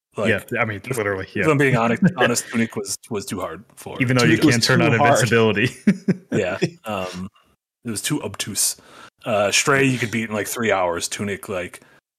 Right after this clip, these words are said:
Speaker 1: you needed to, to stare at a thing and, and dream about the puzzles and the symbols and the
Speaker 3: I
Speaker 1: pictographs.
Speaker 3: feel like you're, that's not even true what you're saying. <laughs> Like, you're just telling fallacies right now.
Speaker 2: No, the, the
Speaker 1: What,
Speaker 2: mainstream,
Speaker 1: Tunic?
Speaker 2: the
Speaker 3: Tunic is
Speaker 2: mainstream
Speaker 3: not that hard.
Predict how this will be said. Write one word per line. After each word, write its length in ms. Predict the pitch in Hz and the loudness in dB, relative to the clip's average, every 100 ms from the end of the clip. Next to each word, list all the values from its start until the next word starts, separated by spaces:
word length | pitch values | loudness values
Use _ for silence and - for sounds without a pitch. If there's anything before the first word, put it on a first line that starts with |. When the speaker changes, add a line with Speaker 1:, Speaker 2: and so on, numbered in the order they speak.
| _ | _
Speaker 1:
you 80 | 107 | -8
needed 220 | 95 90 | -8 -8
to, 100 | 90 85 - | -12 -14 -10
to 100 | 87 | -2
stare 480 | - - 107 95 | -2 0 0 0
at 80 | 92 | 0
a 60 | 92 | -4
thing 320 | - 95 90 | -4 -6 -6
and, 200 | 90 98 | -10 -12
and 240 | 101 90 - | -12 -14 -14
dream 360 | - 98 98 98 | -12 -10 -6 -6
about 260 | 92 90 | -6 -6
the 80 | 104 | -8
puzzles 460 | - 104 92 90 - | -6 -6 -6 -8 -8
and 100 | 90 | -6
the 60 | |
symbols 540 | 95 - 95 101 92 95 | -4 -4 -4 -8 -8 -10
and 100 | 95 | -12
the 60 | 95 | -12
Speaker 3:
I 20 | |
Speaker 1:
pictographs. 520 | - - 95 131 143 | -12 -10 -6 -4 0
Speaker 3:
feel 140 | 175 | 2
like 220 | 135 113 113 | 2 2 0
you're, 380 | 107 92 - _ _ - | -2 -2 -8 _ _ -16
that's 200 | 113 131 | -2 0
not 140 | 135 110 | 2 -2
even 260 | 92 92 | -2 -10
true 300 | 85 - 82 | -10 -10 -8
what 180 | 82 80 | -8 -10
you're 80 | 82 | -10
saying. 300 | - 85 90 - - | -6 -6 -6 -8 -10
<laughs> 200 | - - | -14 0
Like, 220 | 156 135 | 2 4
you're 60 | 135 | 2
just 240 | 135 110 - | 2 0 0
telling 280 | 131 113 | 2 2
fallacies 480 | 101 113 104 107 101 | 2 0 0 -8 -10
right 140 | 101 110 | -8 0
now. 200 | 131 143 | 2 4
Speaker 2:
No, 120 | 98 - | 0 0
the, 120 | 151 | 0
the 200 | 135 139 | 2 4
Speaker 1:
What, 100 | 147 | 4
Speaker 2:
mainstream, 400 | 143 175 311 165 | 4 4 4 4
Speaker 1:
Tunic? 160 | 156 - _ _ - | 0 -6 _ _ -4
Speaker 2:
the 100 | 123 | 2
Speaker 3:
Tunic 100 | 123 | 6
is 100 | 262 | 6
Speaker 2:
mainstream 240 | 269 196 | 6 6
Speaker 3:
not 200 | 190 196 | 4 4
that 100 | 190 | 4
hard. 320 | 165 135 - | 4 2 0